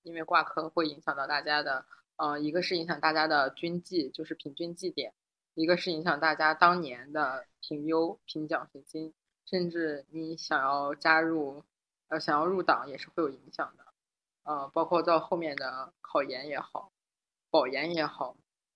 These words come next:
都是会有一定的影响的。包括你出国，出国是需要看平均分或者是平均绩点的。出国留学，如果这个时候你的，你挂了一门科，然后你想要把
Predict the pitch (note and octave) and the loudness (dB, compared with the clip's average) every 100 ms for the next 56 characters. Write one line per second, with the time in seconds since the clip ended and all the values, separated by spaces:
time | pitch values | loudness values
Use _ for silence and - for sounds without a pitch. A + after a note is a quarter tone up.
0 | _ E3+ E3 F3 E3 F#3 D#3+ B2+ C3 D3 | _ 0 2 -2 0 2 2 0 -6 -6
1 | F#3+ E3 C#3+ C3+ E3 - C3 C3 - F3 | -4 -4 -8 _ -12 -10 -10 -10 2 2
2 | F3 F#3 D#3+ C3+ - F#3 F3 C3 - - | 6 4 4 -10 -2 -2 2 0 -2 -2
3 | F#3+ D#3+ - F3 F3+ D#3+ - F3 D#3 - | 2 2 0 0 2 2 2 0 -2 -12
4 | D3+ F3 F3 F#3 F#3 _ F#3 D#3 D3+ - | -10 -8 -6 -8 -8 _ -4 -2 -4 -8
5 | - C#3+ D3+ D#3 E3+ D#3 B2+ - B2 _ | -8 -12 -14 -8 -8 -8 -10 -14 -16 _
6 | - - _ _ _ _ _ _ _ _ | -20 -20 _ _ _ _ _ _ _ _
7 | - G3 F3 C#3 - - B2+ B2 - F3 | -4 2 2 2 -4 -4 -6 -8 -6 -2
8 | F3+ D#3+ C#3+ C#3+ - F#3+ F3 - D#3 F3 | 4 4 4 -2 -6 0 0 0 0 0
9 | D#3+ C3 - C#3 C3 C3+ D3 D3+ G3+ F3+ | -2 -8 -4 -2 -2 -4 -8 4 8 10
10 | F3 D3+ D3 - E3+ E3 D#3 D3+ F#3 F3 | 8 -2 -4 -2 4 4 6 2 2 -4
11 | F3 E3 B2 C#3 E3+ D3+ A2 | -2 -2 0 2 4 4 0